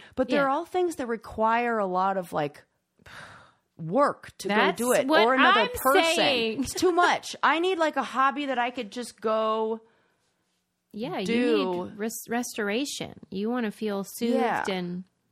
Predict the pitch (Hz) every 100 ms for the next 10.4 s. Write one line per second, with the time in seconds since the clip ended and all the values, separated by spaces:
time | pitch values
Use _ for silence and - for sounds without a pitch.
0 | - 277 370 196 - _ - - 220 302
1 | 247 160 180 - - 285 247 240 220 240
2 | 285 269 247 269 302 302 330 - - 294
3 | 285 269 254 - 247 233 214 214 - 233
4 | 220 240 233 233 _ _ _ _ _ _
5 | _ _ - _ - 170 170 175 180 -
6 | - - _ _ _ 247 392 523 571 554
7 | 202 - _ _ 277 302 359 494 480 -
8 | 359 320 269 247 247 269 247 202 202 214
9 | 226 202 180 - 185 208 254 - 151 147
10 | 175 175 165